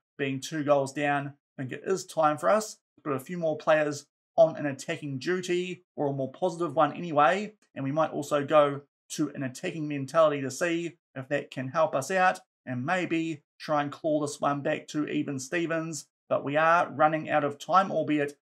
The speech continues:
now there's eighty-one minutes gone. There's another highlight. Bayern here do have the ball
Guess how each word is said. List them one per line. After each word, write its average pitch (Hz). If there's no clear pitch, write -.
now 147
there's 139
eighty-one 143
minutes -
gone. 214
There's 147
another 139
highlight. 170
Bayern 151
here 143
do 170
have 143
the 147
ball 151